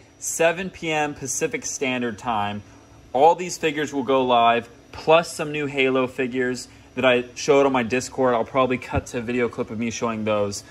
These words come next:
So lots of stuff coming. Okay, guys, these are the new Halo Marines that I haven't shown anywhere. I only teased one of them on Discord. So let's go over all four different versions, and then there's one more figure here. So this is one of the O D S T versions, I believe. I'm pretty sure.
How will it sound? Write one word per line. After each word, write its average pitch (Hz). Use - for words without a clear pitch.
So 104
lots 123
of 127
stuff 117
coming. 92
Okay, 117
guys, 104
these 123
are 117
the 110
new 117
Halo 120
Marines 107
that 110
I 95
haven't 117
shown 117
anywhere. 110
I 98
only 120
teased 135
one 104
of 104
them 101
on 95
Discord. 92
So 87
let's 110
go 120
over 107
all 113
four 127
different 113
versions, 107
and 104
then 107
there's 104
one 104
more 107
figure 98
here. 90
So 95
this 110
is 104
one 107
of 98
the 101
O 107
D 110
S 98
T 113
versions, 110
I 104
believe. 107
I'm 113
pretty 165
sure. 185